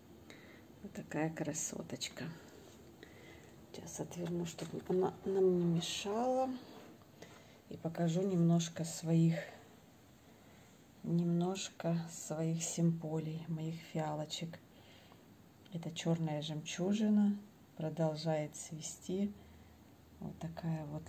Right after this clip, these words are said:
лапочка. Очень-очень долгое цветение. Это старожила в моей коллекции, самое-самое первое. Из моих симполей,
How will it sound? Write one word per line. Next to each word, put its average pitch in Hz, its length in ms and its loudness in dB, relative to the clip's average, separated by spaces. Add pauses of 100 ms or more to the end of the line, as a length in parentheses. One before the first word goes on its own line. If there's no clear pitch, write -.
лапочка. 170 720 -4 (1500)
Очень-очень 165 880 2
долгое 151 720 -2 (500)
цветение. 170 880 2 (600)
Это 165 200 -2
старожила 160 840 2
в 143 80 -6
моей 147 500 -4
коллекции, 165 880 -2
самое-самое 165 1400 2 (120)
первое. 151 520 -2 (920)
Из 151 160 -2
моих 151 400 0
симполей, 185 880 0